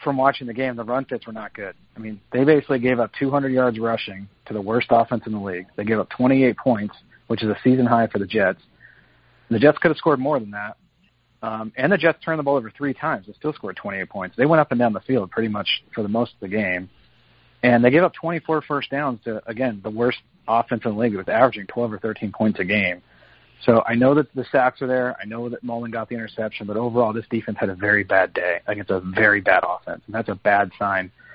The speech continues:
moving forward when you have the Chargers coming, the Colts coming, the Dolphins coming, and even the Broncos. I mean, they have firepower. I know Drew Lock was terrible the first time they played him, but there's no way, if this is a playoff defense, they hold the Jets to ten,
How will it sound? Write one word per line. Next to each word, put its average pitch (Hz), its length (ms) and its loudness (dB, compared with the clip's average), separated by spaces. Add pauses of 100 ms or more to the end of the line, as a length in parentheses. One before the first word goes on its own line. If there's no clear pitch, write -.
(260)
moving 113 260 4
forward 104 380 0
when 104 100 -4
you 107 60 -4
have 107 260 2 (460)
the - 80 -8
Chargers 117 440 4
coming, 95 280 -14
the 95 80 -18
Colts 123 320 -6
coming, 98 280 -14
the 95 80 -12
Dolphins 117 460 -2
coming, 98 240 -8
and 104 80 -8
even 151 180 2
the 170 60 4
Broncos. 117 480 -2 (160)
I - 140 -12
mean, 117 160 0
they 131 260 4
have 151 220 4
firepower. 110 560 -2
I 107 40 -12
know 123 120 -8
Drew 123 160 -8
Lock 120 180 -4
was - 180 -16
terrible 117 300 -4
the 92 80 -8
first 110 240 -6
time 98 140 -8
they 92 80 -6
played 113 260 2
him, 92 120 -4
but 90 180 -2 (800)
there's 147 220 6
no 156 180 4
way, 127 520 -4 (100)
if 113 120 -18
this 143 180 -4
is 160 100 -2
a - 40 0
playoff 131 440 0
defense, 151 460 -10 (280)
they 123 120 -2
hold 135 200 0
the 135 80 -2
Jets 123 320 2
to 117 80 -4
ten, 117 440 -6